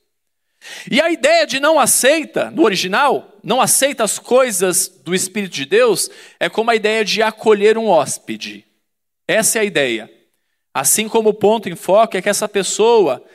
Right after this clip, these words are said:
ela não dá as boas-vindas às coisas que vêm do Espírito, não acolhe as coisas que vêm do Espírito. Ela recusa, ela rejeita. Por quê? Porque pra ela não passa de loucura.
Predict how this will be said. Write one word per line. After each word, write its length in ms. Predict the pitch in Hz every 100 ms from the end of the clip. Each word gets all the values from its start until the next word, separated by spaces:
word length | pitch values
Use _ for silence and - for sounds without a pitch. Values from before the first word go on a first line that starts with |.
| _ -
ela 180 | 165
não 240 | 180 214 214
dá 160 | 185 190
as 140 | 160
boas-vindas 720 | 147 180 160 - 156 175 156
às 100 | 160
coisas 360 | - 160 147 156
que 80 | 143
vêm 160 | 151
do 60 | 151
Espírito, 460 | - - 110 -
não 160 | 175 208
acolhe 760 | 202 - - 120 110 107 98 _ _ _ _ _ _ _ _ _ -
as 200 | 127 -
coisas 560 | 139 131 131 135 - _ _ _
que 100 | 165
vêm 380 | 131 135 131 - _ _ -
do 80 | 151
Espírito. 420 | 147 - 135 170
Ela 140 | 196
recusa, 720 | 202 220 208 240 220 120 107 - -
ela 160 | 160 190
rejeita. 580 | 226 214 196 233 214 -
Por 160 | 285
quê? 240 | - 269 202 - -
Porque 220 | 269 302
pra 160 | 302 269
ela 120 | 269
não 120 | 269
passa 280 | 247 240 240
de 120 | 226
loucura. 680 | 269 277 277 302 302 131